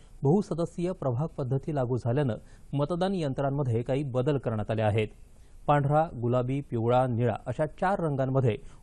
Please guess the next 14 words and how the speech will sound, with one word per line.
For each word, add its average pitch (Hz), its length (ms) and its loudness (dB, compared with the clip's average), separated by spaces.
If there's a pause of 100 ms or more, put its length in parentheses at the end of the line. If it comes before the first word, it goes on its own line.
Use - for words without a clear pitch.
उमेदवारांची 165 560 0
नावं 147 300 0
देण्यात 123 260 -2
आली 117 140 -2
आहेत. 123 200 2 (360)
या 156 140 0
नवीन 170 380 2
यंत्रांद्वारे 147 640 0
कसं 196 340 -2
मतदान 160 360 -2
करावं 139 380 2
याची 120 280 -2
माहिती 123 460 -2 (260)
मतदान 165 440 -2